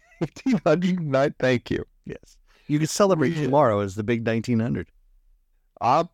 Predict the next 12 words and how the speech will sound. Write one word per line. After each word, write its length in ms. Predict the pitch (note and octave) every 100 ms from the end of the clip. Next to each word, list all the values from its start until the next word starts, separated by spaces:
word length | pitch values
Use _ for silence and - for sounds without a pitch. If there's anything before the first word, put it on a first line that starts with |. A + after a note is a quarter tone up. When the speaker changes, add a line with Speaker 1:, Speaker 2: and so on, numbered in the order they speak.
| -
Speaker 1:
you 140 | D3+
know 100 | G#3
what? 260 | G#3+ A#3+ -
I'll, 280 | A2+ C#3 E3+
I'll, 360 | A#2+ D3+ D3 A2
I'll 160 | A#2+ C3+
raise 260 | B2+ C3 C3
a 40 |
glass. 500 | A#2+ F#2+ F2 - - _ _ _ _ _ _ _ -
Speaker 2:
There 100 | C3
you 140 | C3
go. 220 | - E2